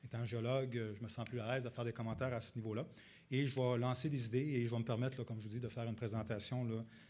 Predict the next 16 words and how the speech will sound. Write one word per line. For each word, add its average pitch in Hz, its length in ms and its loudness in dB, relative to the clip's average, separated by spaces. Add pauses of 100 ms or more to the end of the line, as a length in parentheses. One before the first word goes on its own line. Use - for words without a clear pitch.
(180)
euh, 101 380 -6 (160)
sur, - 280 -6
euh, 104 420 -2 (140)
sur - 160 -8
l'or. 104 200 -4 (2500)
Je 120 60 -8
vais 110 80 -4
commencer 131 320 6
premièrement 135 320 4
avec 143 220 6
une 131 80 4
citation. 151 680 6
Elle 131 120 6
est 131 100 4
en 135 80 6
anglais. 139 340 8